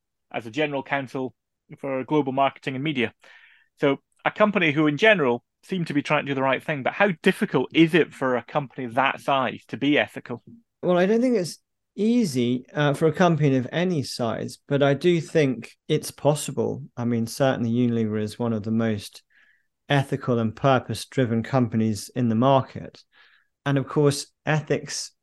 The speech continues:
Speaker 2: is not new. You know, you look at the way big companies are run, you know, from the physical supply chain to the safety of your employees,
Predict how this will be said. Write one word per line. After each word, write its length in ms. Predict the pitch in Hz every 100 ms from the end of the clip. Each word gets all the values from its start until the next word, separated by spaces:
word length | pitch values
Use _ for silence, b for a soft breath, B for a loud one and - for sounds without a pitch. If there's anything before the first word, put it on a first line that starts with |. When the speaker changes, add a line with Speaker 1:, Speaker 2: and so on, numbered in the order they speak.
| -
Speaker 2:
is 140 | 151
not 280 | 151 170 -
new. 420 | 151 185 147 98 - - -
You 120 | 135
know, 120 | 113
you 160 | 127 143
look 260 | 156 151
at 320 | 135 123 - - _ _ _
the 180 | 139 135
way 380 | 139 139 135 123 _ _
big 200 | 147 131
companies 520 | - 147 127 123 117 120
are 60 |
run, 480 | 117 127 127 147 147 _ -
you 100 | 120
know, 160 | 123 120
from 200 | 113 120
the 80 | 113
physical 520 | - 151 139 139 131
supply 480 | - - - 131 127
chain 440 | - 131 131 135
to 140 | - 117
the 280 | 117 110 101 b b _
safety 500 | - - 139 131 -
of 80 | 123
your 200 | 120 120
employees, 920 | 117 113 - 123 123 123 127 135 -